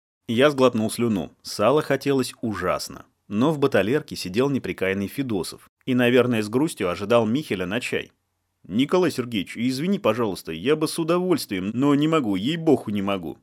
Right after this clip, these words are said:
Сам того не замечая, я перешёл на акцент. "А шо таке? В группе проблема, али напрягает хло? За Гвоздя не переживай, он серливый, только перед соложатами выпендривается. Меня увидел, больше к вам не полезет".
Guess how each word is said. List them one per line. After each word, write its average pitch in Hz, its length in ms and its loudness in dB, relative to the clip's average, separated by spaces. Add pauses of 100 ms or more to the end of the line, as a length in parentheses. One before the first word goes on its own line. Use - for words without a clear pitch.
(140)
Сам 127 240 -2
того 110 220 0
не 101 100 -2
замечая, 101 440 -2
я 98 140 0
перешёл 92 400 -6
на 95 120 -4
акцент. - 440 -12 (280)
"А 117 120 4
шо 123 200 0
таке? 101 420 -2 (160)
В - 140 -16
группе 127 280 2
проблема, 90 640 -2
али 101 220 2
напрягает 101 580 0
хло? 147 340 0 (180)
За 139 160 2
Гвоздя 190 360 4
не 180 120 0
переживай, 127 580 0 (100)
он 165 200 6
серливый, 165 680 2 (200)
только 160 260 0
перед 156 240 -2
соложатами 139 580 2
выпендривается. 78 880 -6 (220)
Меня 160 340 4
увидел, 156 420 2
больше 147 400 0
к - 60 -12
вам 135 220 2
не 123 80 2
полезет". 95 560 -2